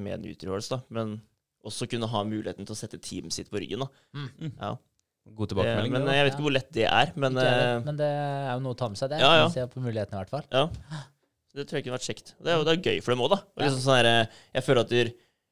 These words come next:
Speaker 1: da er det sikkert mange som bestiller en god del, da, ikke sant? Fordi alle skal ha den.
Speaker 3: Mm.
Speaker 1: Da er det mye lettere
Speaker 2: Ja.
Speaker 1: å hype opp den, ikke sant?
Speaker 2: Ja.
Speaker 3: Ja.
Speaker 1: Hvis du er en, eh, si Stahl Berger, da, ikke sant?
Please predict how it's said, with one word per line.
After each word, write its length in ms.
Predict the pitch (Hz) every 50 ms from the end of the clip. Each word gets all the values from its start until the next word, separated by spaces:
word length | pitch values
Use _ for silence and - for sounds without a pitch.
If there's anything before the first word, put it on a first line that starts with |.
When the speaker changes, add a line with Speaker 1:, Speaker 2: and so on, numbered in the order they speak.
| _ _ _ _ _ _ _ _
Speaker 1:
da 60 | 127 131
er 20 | 139
det 40 | 135 135
sikkert 180 | 131 135 127 131 135
mange 280 | 135 131 113 104 98 95
som 100 | 120 113
bestiller 640 | 107 110 104 - - 98 98 95 101 104 104 104 - - - _ _ _ -
en 120 | 117 110
god 200 | 107 104 107 107
del, 240 | 107 104 101 107 120 131
da, 80 | 147 143 - _
ikke 140 | - - 107
sant? 160 | 120 117 113
Fordi 140 | 110 117 107 -
alle 240 | - 95 87 64 73
skal 160 | - - -
ha 260 | 101 - - 101 98 98 101
den. 300 | 95 95 101 92 101 123 _ _ _
Speaker 3:
Mm. 180 | 123 135 123 110
Speaker 1:
Da 60 | 120
er 60 | 127
det 60 | 127 131
mye 100 | 117 113
lettere 260 | 120 117 - 107 110 -
Speaker 2:
Ja. 40 |
Speaker 1:
å 80 | - -
hype 320 | 123 113 98 92 - _
opp 120 | 98 - -
den, 160 | 98 104 143
ikke 120 | 156 127 113
sant? 280 | 120 139 156 - - 87
Speaker 2:
Ja. 140 | 107 127 139 - _ _ _ _ _
Speaker 3:
Ja. 80 | 143 143 131 _
Speaker 1:
Hvis 160 | - 117 101 -
du 80 | 127
er 180 | 113 104 95 101
en, 180 | 107 107 110 107
eh, 220 | 110 110 107 107
si 120 | 107 - 131
Stahl 240 | - - 143 135 135
Berger, 300 | 127 135 131 131 127 165
da, 100 | 180 156 - - _ -
ikke 140 | - - 113
sant? 280 | 117 131 131 - -